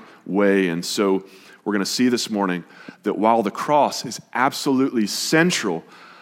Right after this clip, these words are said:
the way that we react to the cross is no less important. Let me say that again. That's your big picture takeaway this morning. The cross is everything. And the way that we react to the cross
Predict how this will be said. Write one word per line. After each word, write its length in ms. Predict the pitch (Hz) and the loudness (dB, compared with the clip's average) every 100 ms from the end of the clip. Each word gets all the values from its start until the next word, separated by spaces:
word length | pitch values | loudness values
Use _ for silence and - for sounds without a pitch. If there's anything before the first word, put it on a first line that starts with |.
| _ - | _ -4
the 100 | 107 | 0
way 320 | 113 156 175 | 2 4 4
that 160 | 143 | 2
we 160 | 123 117 | 0 -2
react 720 | 104 104 113 151 165 - - | 0 0 2 2 2 -4 -8
to 120 | 131 | -4
the 120 | 110 | -4
cross 680 | 107 - 104 85 85 - - _ _ _ - | -4 0 2 2 -4 -12 -14 _ _ _ -10
is 180 | 95 98 | -6 -2
no 240 | 110 117 | 0 2
less 540 | 107 104 98 - - - | 2 0 -2 -4 -12 -10
important. 600 | 90 - 98 90 87 - _ - | -12 -4 -4 -4 -8 -18 _ -12
Let 60 | |
me 60 | 98 | -10
say 240 | - 123 | -4 0
that 160 | 117 113 | 2 2
again. 340 | 101 107 87 | 0 -2 -4
That's 180 | 85 - | -6 -6
your 100 | 104 | -6
big 440 | 87 _ - 123 123 | -6 _ 0 0 0
picture 300 | 135 - 113 | -2 -2 -2
takeaway 440 | 120 110 113 104 | 0 0 2 2
this 200 | 101 - | 0 -4
morning. 260 | 101 87 80 - - | -4 -4 -8 -16 -12
The 80 | - | -8
cross 580 | - 143 160 180 - - - - | 0 4 4 2 -6 -12 -18 -8
is 160 | 110 - - | -6 -6 2
everything. 500 | 165 151 127 117 87 - _ _ _ _ _ _ _ _ _ _ _ _ _ _ _ _ _ _ - | 2 4 0 -2 -6 -12 _ _ _ _ _ _ _ _ _ _ _ _ _ _ _ _ _ _ 0
And 580 | 151 170 120 104 139 - - _ _ _ _ _ _ _ _ _ 104 | 2 4 2 0 -2 -8 -20 _ _ _ _ _ _ _ _ _ -4
the 60 | |
way 500 | 101 131 139 113 98 | 2 4 4 4 2
that 200 | 95 117 | -2 -6
we 140 | 110 110 | -4 -2
react 540 | 95 104 135 160 - | 0 4 4 4 -2
to 80 | 120 | -6
the 80 | 104 | -4
cross 580 | - 92 73 - - | -2 -4 -4 -8 -14